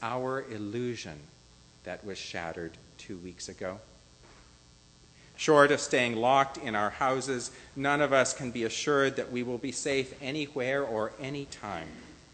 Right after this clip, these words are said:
But we can be assured of is that turning a blind eye to the violence of our world will do us no good.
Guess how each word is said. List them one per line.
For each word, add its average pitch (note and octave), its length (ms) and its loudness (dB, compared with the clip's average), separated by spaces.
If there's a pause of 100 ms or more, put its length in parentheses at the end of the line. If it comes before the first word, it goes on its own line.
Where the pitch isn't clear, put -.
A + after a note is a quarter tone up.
(600)
But - 160 -10
we A2+ 120 -4
can A#2+ 320 -4
be A2+ 100 -6
assured A#2+ 540 -4
of F2+ 260 -4 (540)
is G#2+ 160 -8
that - 160 -8
turning C3 500 -6
a A2+ 80 -8
blind A#2 500 -6 (100)
eye A#2 420 -6
to - 160 -12
the G2+ 100 -10
violence G#2 720 -6
of G#2+ 140 -10
our G2+ 200 -6
world E2 460 -8 (600)
will G#2 140 -8
do G#2 280 -6
us G2 260 -6 (140)
no E2 180 -10
good. D2+ 320 -12